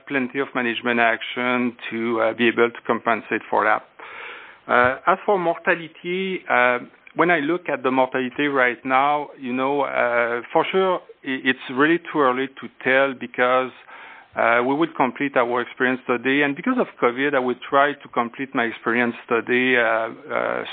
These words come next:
sooner than, uh, Q four, to try to, uh, have a, a great idea in, in Q three, uh, where, how it's going there. But when I, I look at the experience of Q two, uh, most of the experience, uh, negative experience in mortality is due to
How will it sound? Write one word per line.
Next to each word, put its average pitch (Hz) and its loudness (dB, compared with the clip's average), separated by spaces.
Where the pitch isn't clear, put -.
sooner 135 4
than, 117 -2
uh, 120 -6
Q 120 0
four, 131 2
to - -20
try 139 2
to, 131 0
uh, 123 -6
have 127 4
a, 120 -2
a 123 -4
great 135 2
idea 135 0
in, 117 -6
in 117 -8
Q 127 0
three, 143 0
uh, 123 0
where, 123 0
how 131 4
it's 127 -2
going 127 4
there. 135 0
But 147 -2
when 226 0
I, 160 0
I 135 0
look 151 0
at 123 -2
the 131 2
experience 139 0
of 110 -4
Q 143 2
two, 151 2
uh, 117 2
most 139 -2
of 139 -4
the 123 2
experience, 127 0
uh, 117 4
negative 127 -4
experience 131 -2
in 131 0
mortality 120 0
is 107 -12
due 123 -2
to - -16